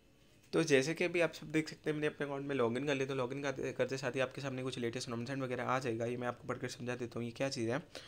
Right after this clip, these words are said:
आपको पाँच से लेकर दस परसेंट तक इस साइट में से डेली का रिटर्न देखने को मिल जाएगा,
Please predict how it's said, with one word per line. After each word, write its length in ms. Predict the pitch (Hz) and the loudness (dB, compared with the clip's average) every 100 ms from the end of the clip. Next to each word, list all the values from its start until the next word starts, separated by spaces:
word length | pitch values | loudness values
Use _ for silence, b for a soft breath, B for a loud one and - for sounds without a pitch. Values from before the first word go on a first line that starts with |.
| B B | B B
आपको 240 | 151 - | 4 4
पाँच 280 | - 135 135 | 4 6 6
से 60 | 160 | 4
लेकर 160 | 156 147 | 2 4
दस 160 | 135 | 4
परसेंट 340 | - 139 139 143 | 4 -2 0 0
तक 100 | 143 | 0
इस 120 | 135 | 0
साइट 140 | 127 | -2
में 80 | 127 | -2
से 120 | 135 | -2
डेली 180 | 123 120 | 0 4
का 60 | 131 | 4
रिटर्न 300 | 120 120 123 | 4 2 0
देखने 220 | 120 123 | 0 0
को 100 | 123 | 2
मिल 160 | 127 | 2
जाएगा, 420 | 131 117 113 139 | 6 6 6 4